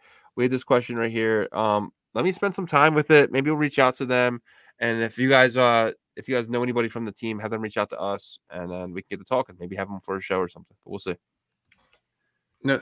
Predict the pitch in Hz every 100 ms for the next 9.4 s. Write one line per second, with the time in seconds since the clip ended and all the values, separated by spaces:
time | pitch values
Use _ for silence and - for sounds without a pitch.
0 | - 131 123 - 110 117 104 - 113 113
1 | 113 113 113 117 113 131 123 _ _ _
2 | _ _ _ _ - - _ _ _ _
3 | _ _ - 127 107 85 117 117 - -
4 | - _ _ - 117 113 110 - 113 110
5 | - 110 101 85 104 98 95 _ _ _
6 | _ _ _ _ _ - 127 - 120 117
7 | 104 104 - _ _ _ _ 135 127 120
8 | 113 135 120 - _ _ 131 143 147 -
9 | _ - 127